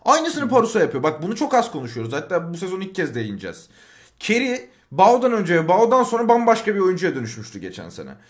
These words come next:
Speaker 1: Parus, geçen seneki Parus'tan bambaşka bir Parus bu sene. Yani bu, e, tesadüf olamaz ki Kerry'nin o dönem söylediği şeyleri, e, hatırla. Hep, e, işte Bao'nun çok, e, birçok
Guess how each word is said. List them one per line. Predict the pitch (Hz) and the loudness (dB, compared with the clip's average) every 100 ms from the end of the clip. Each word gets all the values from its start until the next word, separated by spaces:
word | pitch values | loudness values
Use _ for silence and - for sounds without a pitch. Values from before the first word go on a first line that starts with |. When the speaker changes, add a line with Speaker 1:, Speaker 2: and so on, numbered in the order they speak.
| _ _ _ - | _ _ _ -2
Speaker 1:
Parus, | 226 262 277 - | 2 2 0 -4
geçen | 226 233 247 | -2 2 0
seneki | 240 233 220 214 | 0 -6 -6 -4
Parus'tan | 233 220 - 226 208 | -2 -2 0 0 2
bambaşka | 196 175 - 123 | 2 2 -2 -4
bir | 113 | -8
Parus | 113 98 - | -8 -12 -14
bu | |
sene. | - 76 - _ _ _ - | -18 -18 -18 _ _ _ -6
Yani | 123 113 | -4 -2
bu, | 165 254 - - _ _ - | -2 -2 -4 -10 _ _ 0
e, | 165 165 | 0 2
tesadüf | 180 208 220 208 | 0 2 0 0
olamaz | 196 214 208 | 0 0 0
ki | 185 | -4
Kerry'nin | - 180 196 208 | -2 -2 0 -2
o | 208 180 | -2 -2
dönem | 202 202 | -2 -2
söylediği | 196 175 190 | -2 -4 -4
şeyleri, | 196 175 180 175 - 147 | -6 -4 -4 -8 -10 -6
e, | 151 147 139 135 131 | -4 -4 -8 -8 -6
hatırla. | 156 156 165 156 - - _ _ - | -6 -6 -2 -2 -2 -8 _ _ -4
Hep, | 208 220 - - | -2 -2 -6 -8
e, | 160 143 131 120 120 123 | -2 0 0 -4 -12 -14
işte | 151 - 131 | -8 -6 2
Bao'nun | 175 190 185 185 | 2 2 0 -4
çok, | 180 190 - - _ _ _ _ 127 | -4 -8 -10 -20 _ _ _ _ -2
e, | 139 131 123 117 113 110 107 135 | 0 2 2 2 -2 -6 -10 -8
birçok | 170 202 - - | -2 -2 -2 -12